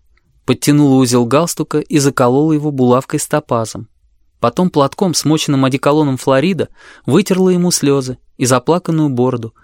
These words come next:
и вложила платок в нагрудный кармашек, кончиком наружу,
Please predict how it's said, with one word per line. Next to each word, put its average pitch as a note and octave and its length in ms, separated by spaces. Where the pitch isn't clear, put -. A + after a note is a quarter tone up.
и A#2+ 100
вложила C3 420
платок D#3+ 440
в - 20
нагрудный C#3 460
кармашек, A#2 680
кончиком D#3 520
наружу, A2 460